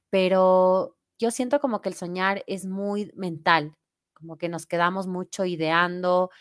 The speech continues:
teniendo expectativas sobre eso que creemos que queremos o que seguramente queremos, pero, eh, que lo visualizamos mentalmente de una forma.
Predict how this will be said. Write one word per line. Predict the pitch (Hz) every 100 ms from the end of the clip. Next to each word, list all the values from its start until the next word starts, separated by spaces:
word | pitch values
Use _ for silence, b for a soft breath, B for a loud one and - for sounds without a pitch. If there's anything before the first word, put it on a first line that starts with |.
| b _
teniendo | 175 170 180
expectativas | - 170 - 151 - 185 180 175 180 - -
sobre | - 160
eso | 165 180
que | 170 156
creemos | - 165 170 175 175
que | 156
queremos | - 160 170 180 185 -
o | - -
que | 175 -
seguramente | 185 196 214 202 196 214
queremos, | 180 170 180 226 262 b b b _
pero, | 240 240 226 247 -
eh, | - 185 170
que | 180
lo | 175
visualizamos | 165 - 175 165 - 185 190 185 180
mentalmente | 165 165 165 170 165
de | 160
una | 165 175
forma. | - 247 180 175